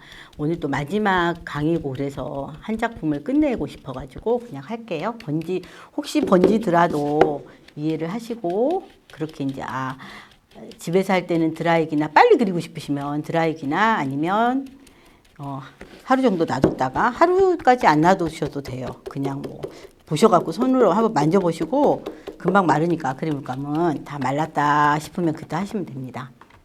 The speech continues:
자, 배경을 저는 일부러 좀 빨간 색깔로 해봤어요. 여러분들은 파란색으로 하셔도 되고요. 뭐 보라색, 빨강과 파랑을 섞으면 또 보라색이 되거든요. 거기다가 흰색을 섞으면 연보라색이 돼요.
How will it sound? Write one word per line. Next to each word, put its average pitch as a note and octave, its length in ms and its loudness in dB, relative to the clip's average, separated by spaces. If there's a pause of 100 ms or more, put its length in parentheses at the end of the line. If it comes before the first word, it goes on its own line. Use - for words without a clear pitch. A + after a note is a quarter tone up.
(1000)
자, C#3 120 -12
배경을 F3+ 460 2
저는 D3+ 340 0
일부러 G3+ 320 0
좀 C#3+ 180 -2
빨간 C#4 300 2
색깔로 C#3 340 -4
해봤어요. B2+ 540 -6 (460)
여러분들은 G3+ 1120 0 (320)
파란색으로 D#4 600 2
하셔도 G3+ 380 -4
되고요. D3+ 560 -4 (600)
뭐 - 180 -12
보라색, G#3+ 640 4
빨강과 D4+ 680 6 (100)
파랑을 F4 420 4
섞으면 F3 380 -6
또 D3+ 120 -6
보라색이 E3+ 600 0
되거든요. C#3 560 -4 (360)
거기다가 F3 480 2
흰색을 F4 440 4
섞으면 G#3 560 -2
연보라색이 D#3+ 640 2
돼요. C3+ 520 -4